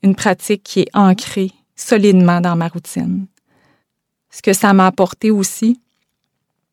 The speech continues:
c'est ma respiration. Souvent, quand on est dans, dans l'anxiété,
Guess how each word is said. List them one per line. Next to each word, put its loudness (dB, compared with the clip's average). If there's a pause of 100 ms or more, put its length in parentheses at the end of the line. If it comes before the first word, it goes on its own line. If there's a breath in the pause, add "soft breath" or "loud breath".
(300)
c'est 2
ma 4
respiration. -4 (1400 soft breath)
Souvent, 0
quand 2
on 6
est 4
dans, -2
dans 2
l'anxiété, -2